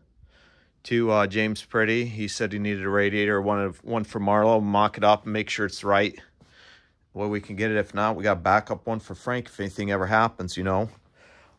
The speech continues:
I'll get these pool chemicals and shit out the way and, um, try to minimize some space here. Get some stuff that I need to, um, you know, factory turbo for Dodge Dart no longer own.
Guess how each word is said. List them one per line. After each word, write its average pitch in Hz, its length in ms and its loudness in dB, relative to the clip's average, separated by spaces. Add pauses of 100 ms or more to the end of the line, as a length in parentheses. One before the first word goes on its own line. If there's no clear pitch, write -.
I'll 127 180 2
get 131 160 -8
these - 180 -8
pool 123 260 -2
chemicals 135 560 -2
and 117 100 -4
shit 127 180 0
out 127 200 6
the 120 80 -6
way 127 340 4
and, 117 180 0
um, 113 340 6 (760)
try 143 220 6
to 180 120 6
minimize 143 540 4
some 117 160 -8
space 160 500 2
here. 107 240 2
Get 117 200 -2
some 123 180 -8
stuff 131 400 4
that 117 140 4
I 123 100 4
need 131 260 -4
to, 131 280 0
um, 110 320 4 (680)
you 120 80 -8
know, 117 240 0
factory 117 500 -4
turbo 123 480 2
for 110 360 0 (220)
Dodge 110 340 0
Dart 120 280 4
no 113 120 0
longer 110 380 0
own. 131 400 0